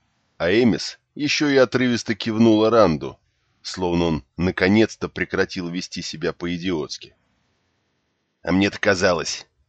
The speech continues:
они собрались по одной заходить туда и поцелуями положить конец твоим мучениям», промолвил Мэтт. Ранд нахмурился, глядя на него.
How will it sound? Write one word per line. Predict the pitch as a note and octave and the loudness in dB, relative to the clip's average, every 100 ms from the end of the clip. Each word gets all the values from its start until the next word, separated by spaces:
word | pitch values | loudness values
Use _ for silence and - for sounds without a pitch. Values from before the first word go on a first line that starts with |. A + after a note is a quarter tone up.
| - | -6
они | C#3+ D#3 | 0 0
собрались | - C#3 B2 C#3 B2+ - | 4 2 4 4 4 4
по | B2 A#2+ | 6 6
одной | A2+ B2 | 6 4
заходить | A2 G2+ A#2 A#2 A#2 - | 4 2 2 2 -2 -2
туда | A2 F#2+ E2 _ | 0 2 0 _
и | E2 | -12
поцелуями | F#2 A#2+ - A2+ A2+ A2+ G#2+ F#2+ - _ | -6 -4 0 2 2 4 4 2 -2 _
положить | A2 A2 G#2+ G#2+ | -2 0 0 -4
конец | - A2+ G#2+ F#2 - | 0 2 4 2 -2
твоим | G2+ G2 | 0 2
мучениям», | G2 G2 - E2+ E2+ F2 F#2 _ _ _ _ _ _ _ _ | 2 0 -2 -2 -2 -2 -6 _ _ _ _ _ _ _ _
промолвил | - D2+ D2+ D2+ D2 D2+ | -8 -6 -4 -4 -6 -6
Мэтт. | D2+ C#2+ - _ _ _ _ _ _ _ _ _ _ | -4 -6 -10 _ _ _ _ _ _ _ _ _ _
Ранд | E2+ A2+ A2 | 0 2 2
нахмурился, | B2 A#2+ G2+ F2 E2 - | 0 -2 0 0 -2 -8
глядя | D#2+ E2+ E2+ D#2+ | -8 -4 -2 0
на | E2 | 0
него. | E2 D#2+ D#2+ C#2+ | 0 -2 -2 -4